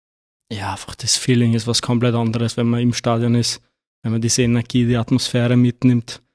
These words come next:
wenn man wirklich, sag ich mal, mit Herz und Seele dabei ist. Ich glaub, das ist schon was anderes, als wie man sitzt vorm Fernseher. Die Emotionen kommen einfach im Stadion, ja, viel,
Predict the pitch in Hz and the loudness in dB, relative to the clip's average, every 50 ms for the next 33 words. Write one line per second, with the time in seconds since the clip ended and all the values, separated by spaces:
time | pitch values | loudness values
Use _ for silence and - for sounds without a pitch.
0 | _ _ _ _ _ 120 123 120 123 123 - 135 117 - - - - - - 123 | _ _ _ _ _ 2 4 4 4 4 4 2 2 2 -2 -6 -4 -2 0 2
1 | 123 123 123 123 127 123 - 139 127 123 - - - 135 120 - - - - - | 4 4 6 6 4 4 4 4 4 4 4 4 2 2 2 2 -4 -10 -6 -4
2 | - - 131 123 127 123 127 127 120 - 120 123 123 120 - - - - _ _ | 0 2 2 2 2 2 2 0 0 -2 -2 0 0 -2 -2 -6 -8 -10 _ _
3 | _ _ _ _ _ _ _ _ - 123 117 - - 120 113 - - - - - | _ _ _ _ _ _ _ _ -6 -6 -4 -2 -2 0 0 2 2 0 0 -2
4 | - 135 120 - - 123 120 120 - 123 117 117 117 117 117 113 - 123 120 117 | -2 -2 -4 -2 -2 0 0 0 0 2 0 2 0 0 -2 -2 -2 -4 -2 -2
5 | - - - - - 120 120 117 117 120 113 - - 117 - - - 120 - - | -4 -6 -6 -8 -8 -6 -4 -2 -2 -2 -4 -4 -6 -6 -8 -6 -8 -8 -6 -6
6 | 117 113 117 117 120 123 104 - _ _ _ _ _ _ _ _ _ _ - 117 | -4 -2 -2 -2 -2 -2 -4 -6 _ _ _ _ _ _ _ _ _ _ -6 -4
7 | 120 120 - - 123 117 117 120 117 - - 120 120 120 120 117 117 - 131 120 | -4 -4 -2 -2 -2 0 0 0 0 0 0 2 2 2 2 0 0 -2 -4 -6
8 | - - - 127 120 - - - 117 117 120 120 120 117 110 - _ _ _ _ | -6 -4 -4 -4 -4 -2 -2 -2 0 0 2 2 0 0 -2 -4 _ _ _ _
9 | _ _ _ _ 127 123 120 117 - - 131 131 131 127 120 101 | _ _ _ _ -4 -2 -2 -4 -2 2 4 4 6 4 4 0